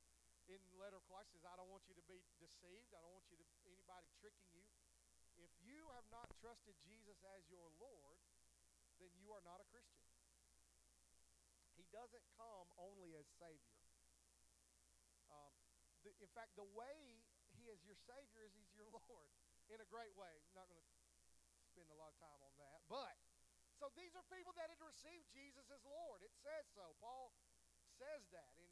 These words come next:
in, here in, um, chapter two. It says, verse six, "Therefore, as you have received Christ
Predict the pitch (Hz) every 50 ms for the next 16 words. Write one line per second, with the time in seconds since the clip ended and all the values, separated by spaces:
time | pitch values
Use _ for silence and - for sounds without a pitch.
0 | 175 - - 190 190 196 190 185 175 - - 170 220 233 247 240 240 233 226 220
1 | 214 220 214 208 202 196 190 180 - - - - - - 233 240 254 - 254 -
2 | - 262 294 269 202 175 - 208 202 180 - - - - - - - - 190 220
3 | 226 - - 269 262 220 - - - 180 180 226 254 262 - - 269 262 262 269
4 | 214 214 240 262 285 277 196 233 269 269 247 226 233 220 - - 254 285 294 269
5 | - - 254 277 269 269 247 -